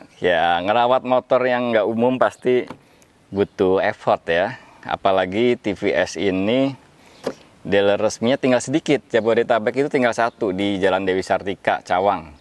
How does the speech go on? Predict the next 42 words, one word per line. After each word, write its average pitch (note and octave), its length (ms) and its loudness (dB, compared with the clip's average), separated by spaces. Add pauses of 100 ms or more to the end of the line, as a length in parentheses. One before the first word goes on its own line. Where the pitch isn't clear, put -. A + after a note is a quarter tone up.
(360)
Kalau G#2 400 2
bengkel G#2 560 -2
rekanan A2+ 720 -2
di G#2 80 -2
dekat G2+ 320 -2
rumah A#2+ 260 0
ada, F2 320 -2
ada F2 140 -2
dua F2 400 0
ya. F2+ 240 -2
Satu F2 320 -2
di F2 320 -2
Pasar F2+ 240 -4
Kemis, F#2+ 340 -4
satu F#2 220 -4
lagi F2+ 240 -2
di E2+ 320 -4
Jatake E2 560 -2
itu G2+ 160 -4
ada. E2 320 -2 (800)
Bengkel F2+ 320 0
rekanan F2+ 480 -2
yang C#3+ 160 0
disupport C#3 480 -2
spare - 240 -2
partnya A#2+ 480 -2
oleh G#2+ 240 0 (480)
T G#2+ 80 -4
V - 140 -8
S. G#2+ 340 0 (160)
Tapi E3 240 -2
sayangnya D#3 320 2
mereka C#3+ 320 0
nggak E3 320 2
ready D3+ 80 -2
spare B2 240 0
partnya. A2 400 -4 (560)
A-, - 160 -4 (320)
eh, A#2 160 0
mereka F#3 240 0
bisa D#3+ 240 0
order, A2+ 320 0